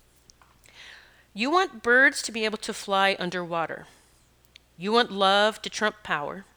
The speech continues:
You want humanity to relate to each other as equals and to recognize the sacredness in you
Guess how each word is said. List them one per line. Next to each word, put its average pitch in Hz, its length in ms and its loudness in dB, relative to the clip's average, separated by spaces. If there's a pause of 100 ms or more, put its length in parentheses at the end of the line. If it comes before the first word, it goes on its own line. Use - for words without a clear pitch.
(840)
You 202 120 -4
want 214 220 4
humanity 220 520 2
to - 140 -8
relate 185 440 0
to - 80 -8
each 196 160 -8
other 180 220 0
as 170 260 -4
equals 202 580 -8
and 175 120 -6
to 190 100 -8
recognize 208 580 0
the 202 80 -6
sacredness 202 640 -4
in 165 120 -4
you 160 280 -6